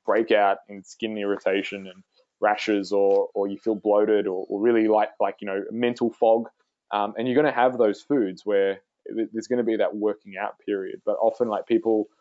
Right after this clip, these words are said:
um, they just wanna go back to what, like, kind of they were doing or what everyone else was doing.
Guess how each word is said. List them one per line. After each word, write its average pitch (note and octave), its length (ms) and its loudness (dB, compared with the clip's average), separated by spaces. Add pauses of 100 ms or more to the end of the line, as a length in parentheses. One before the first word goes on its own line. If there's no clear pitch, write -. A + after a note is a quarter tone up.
(600)
um, F#2+ 380 -4
they B2 80 2
just - 100 0
wanna D3 120 4
go A#2 100 6
back G#2 360 0
to A2+ 80 -2
what, G#2 180 2
like, G2+ 140 -2
kind G2+ 180 -6
of F#2+ 120 -8
they G2 100 2
were F#2+ 120 -4
doing G#2 300 -8
or G2 120 -6
what G2+ 120 0
everyone F#2+ 260 -4
else G2 180 -8
was A2+ 100 -4
doing. E3+ 320 0